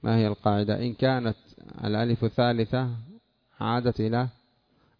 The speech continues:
أصلها، وإن كانت فوق الثالثة قلبت ياء، فتقول في حبلى حبليان. كذلك في الجمع تقول حبليات.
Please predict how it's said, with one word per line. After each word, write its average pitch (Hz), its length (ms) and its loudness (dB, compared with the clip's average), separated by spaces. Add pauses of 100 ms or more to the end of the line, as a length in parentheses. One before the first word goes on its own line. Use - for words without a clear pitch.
(100)
أصلها، 95 480 -2
وإن 113 160 -2
كانت 123 300 0
فوق 117 240 0
الثالثة 104 480 0
قلبت 113 580 -2 (680)
ياء، 95 380 0 (680)
فتقول 117 400 -2
في 107 180 0
حبلى 113 340 0
حبليان. 104 920 0 (840)
كذلك 127 480 2
في 120 120 0
الجمع 117 380 -2
تقول 110 340 -2
حبليات. 104 560 0